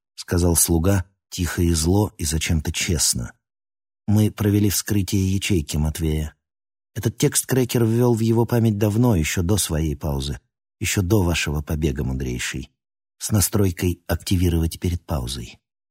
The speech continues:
Слуга порядка нащупал в мусоре своей памяти Матвеева сообщение, потеребил его, будто потрогал языком больной зуб, и в который раз поборол острое желание удалить его безвозвратно.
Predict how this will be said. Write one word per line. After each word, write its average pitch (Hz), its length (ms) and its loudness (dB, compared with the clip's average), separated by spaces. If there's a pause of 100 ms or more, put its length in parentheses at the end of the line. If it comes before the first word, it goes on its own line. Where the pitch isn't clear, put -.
(760)
Слуга 101 380 2
порядка 113 460 2
нащупал 104 520 2
в 95 140 2
мусоре 104 420 2
своей 95 380 0
памяти 101 420 0
Матвеева 92 540 2
сообщение, 117 840 2 (440)
потеребил 104 580 4
его, 107 280 4
будто 101 300 0
потрогал 101 500 2
языком 98 500 2
больной 95 360 4
зуб, 92 300 0 (460)
и 98 60 -6
в 92 80 -8
который 117 340 0
раз 107 240 2
поборол 98 600 0
острое 90 440 0
желание 92 680 2 (100)
удалить 87 560 0
его 80 240 0
безвозвратно. 69 1040 -4